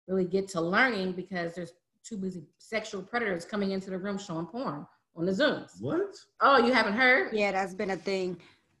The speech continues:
Speaker 3: I've seen that.
Speaker 2: Oh, nah, this
Speaker 3: But, but I think with
Speaker 2: So
Speaker 3: Zoom
Speaker 2: wait a minute, these kids are giving out the passcodes and
Speaker 1: Oh,
Speaker 2: all
Speaker 1: these
Speaker 2: that?
Speaker 1: kids are so smart. They done, they done hacked into the whole Zoom system, and they, <laughs> you got people who don't even go to the school who are coming into different Zoom classes.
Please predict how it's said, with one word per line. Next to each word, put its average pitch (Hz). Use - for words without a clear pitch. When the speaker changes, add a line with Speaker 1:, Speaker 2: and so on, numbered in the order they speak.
Speaker 3:
I've 185
seen 196
that. 175
Speaker 2:
Oh, 90
nah, 104
this 113
Speaker 3:
But, 233
but 262
I 277
think 330
with 220
Speaker 2:
So 165
Speaker 3:
Zoom 214
Speaker 2:
wait 196
a 175
minute, 139
these 160
kids 175
are 151
giving 151
out 127
the 117
passcodes 185
and 190
Speaker 1:
Oh, 202
Speaker 2:
all 277
Speaker 1:
these -
Speaker 2:
that? -
Speaker 1:
kids 294
are 269
so 262
smart. 247
They 262
done, 220
they 233
done 190
hacked 233
into 233
the 202
whole 220
Zoom 220
system, 220
and 180
they, 220
<laughs> -
you 294
got 403
people 370
who 311
don't 269
even 262
go 254
to 254
the 226
school 262
who 226
are 208
coming 240
into 226
different 202
Zoom 226
classes. 185